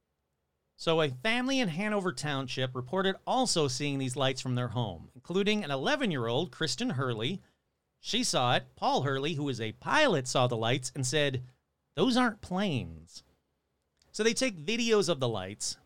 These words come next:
which, again, these videos appear on several news broadcasts,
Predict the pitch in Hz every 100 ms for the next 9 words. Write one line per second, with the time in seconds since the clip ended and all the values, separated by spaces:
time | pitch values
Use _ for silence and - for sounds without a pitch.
0 | _ _ - 147 - 165 151 226 147 160
1 | 127 190 160 139 139 165 127 127 156 131
2 | 117 - - - 285 220 170 139 131 123
3 | 123 113 101 120 123 156 -